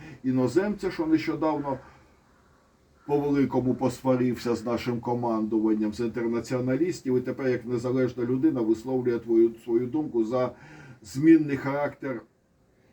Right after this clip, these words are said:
ну, от, власне, як тут накопано, українських укріплень, що треба нам добиратися ходами сполучення часто, скрити, наскільки це можливо в цих умовах зробити. Ви самі розумієте, що якщо ця лінія не втримається,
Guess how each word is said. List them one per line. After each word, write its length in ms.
ну, 180
от, 80
власне, 340
як 100
тут 260
накопано, 540
українських 800
укріплень, 560
що 400
треба 320
нам 240
добиратися 880
ходами 600
сполучення 880
часто, 460
скрити, 480
наскільки 480
це 260
можливо 440
в 60
цих 260
умовах 460
зробити. 680
Ви 120
самі 320
розумієте, 600
що 140
якщо 320
ця 260
лінія 400
не 140
втримається, 1040